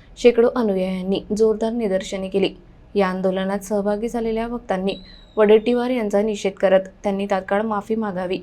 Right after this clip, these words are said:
अन्यथा आंदोलन अधिक तीव्र करण्यात येईल, असा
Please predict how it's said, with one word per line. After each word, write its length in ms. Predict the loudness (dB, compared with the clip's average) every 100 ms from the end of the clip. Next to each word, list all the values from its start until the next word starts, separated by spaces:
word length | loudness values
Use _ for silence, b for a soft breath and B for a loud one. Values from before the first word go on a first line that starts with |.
| B B B -2
अन्यथा 380 | 0 0 -2 -2
आंदोलन 560 | -2 0 2 2 2 -2
अधिक 220 | -2 -2 -2
तीव्र 240 | 0 -2
करण्यात 440 | 0 -2 -2 -2 0
येईल, 200 | -2 -4
असा 240 | -8 -4